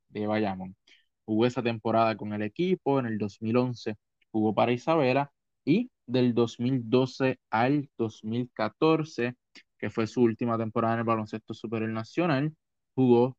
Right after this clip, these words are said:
para los Indios de Mayagüez. En cinco temporadas tuvo apenas promedio de dos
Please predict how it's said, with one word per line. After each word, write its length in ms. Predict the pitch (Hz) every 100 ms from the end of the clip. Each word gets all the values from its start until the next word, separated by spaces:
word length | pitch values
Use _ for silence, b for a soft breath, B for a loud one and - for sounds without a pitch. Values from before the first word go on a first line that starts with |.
| _
para 320 | - 120 131
los 280 | 127 120 -
Indios 760 | - 120 117 117 120 120 120 - _ _ _ -
de 380 | 104 110 113 _ _ -
Mayagüez. 800 | 104 110 120 107 90 87 82 - _ _
En 160 | - 120
cinco 320 | - 175 208
temporadas 760 | 190 180 147 165 180 131 123 -
tuvo 220 | 127 131
apenas 300 | 131 131 127 -
promedio 420 | 123 123 127 123
de 80 | 113
dos 140 | 110